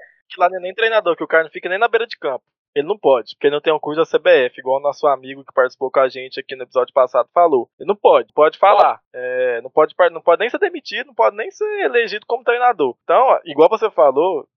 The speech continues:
cortando seu raciocínio rapidão, o Vila entra, sim, numa puta vantagem de ter o Wagner Lopes, que é um Wagner Lopes já é um cara experiente, é um cara que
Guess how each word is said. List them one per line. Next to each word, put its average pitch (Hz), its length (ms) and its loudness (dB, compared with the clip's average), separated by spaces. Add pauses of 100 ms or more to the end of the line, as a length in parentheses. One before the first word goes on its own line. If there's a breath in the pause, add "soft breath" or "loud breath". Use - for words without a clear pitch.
cortando 151 320 0
seu 143 100 -2
raciocínio 123 440 -8
rapidão, 123 420 -8
o 160 80 -8
Vila 143 260 2
entra, 196 280 2
sim, 156 340 -14 (120)
numa 135 140 0
puta 214 300 0
vantagem 156 600 2
de 123 140 -10
ter 135 180 0
o 127 80 -2
Wagner 123 340 2
Lopes, 110 200 0
que - 60 -2
é 131 40 0
um 127 80 -2
Wagner 131 240 -2
Lopes 127 160 0
já 156 60 2
é 151 40 2
um 151 40 -6
cara 127 160 2
experiente, 156 720 -2
é - 20 -2
um 113 100 -6
cara 120 220 0
que 127 260 -10